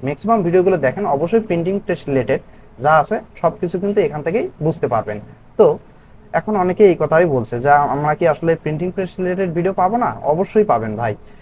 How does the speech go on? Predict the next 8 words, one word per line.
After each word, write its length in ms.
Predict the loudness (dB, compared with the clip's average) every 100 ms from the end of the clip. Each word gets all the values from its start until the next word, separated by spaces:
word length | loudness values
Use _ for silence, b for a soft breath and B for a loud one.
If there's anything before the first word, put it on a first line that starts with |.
| b b
আপনারা 680 | -4 0 0 4 4 2 -2 -6
আমার 340 | -2 0 0 0
এই 160 | 0 2
যে 80 | 2
অনলাইনে 440 | 2 0 -2 -2
যে 100 | -2
ভিডিওগুলো 420 | -4 -2 0 0
দেখতেছেন, 480 | 0 0 -2 -6 -8